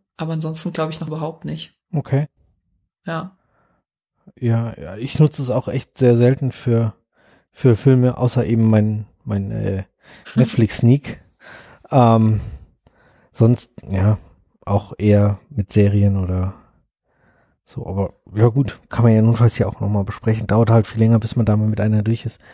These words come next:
Speaker 2: und die dann hier besprechen kann. So ein Film ist ja dann doch oft zügiger durchgeschaut.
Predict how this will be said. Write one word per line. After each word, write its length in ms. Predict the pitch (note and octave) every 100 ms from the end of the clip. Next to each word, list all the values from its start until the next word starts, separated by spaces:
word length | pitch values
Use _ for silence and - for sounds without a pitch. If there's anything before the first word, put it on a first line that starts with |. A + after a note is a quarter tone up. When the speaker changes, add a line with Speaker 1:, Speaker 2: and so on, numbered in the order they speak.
| - - _ -
Speaker 2:
und 80 |
die 60 | G#2
dann 160 | G#2 F#2+
hier 140 | G#2+
besprechen 500 | - - - G#2 G#2+
kann. 180 | F#2+ F#2+
So 80 | F#2+
ein 60 |
Film 220 | - G#2
ist 120 | G2 -
ja 80 |
dann 140 | G#2 G2
doch 160 | G2+ -
oft 280 | - - - _ _ _ _
zügiger 440 | - C3+ G#2 G2
durchgeschaut. 720 | F#2+ G2+ - G#2 - F2+ -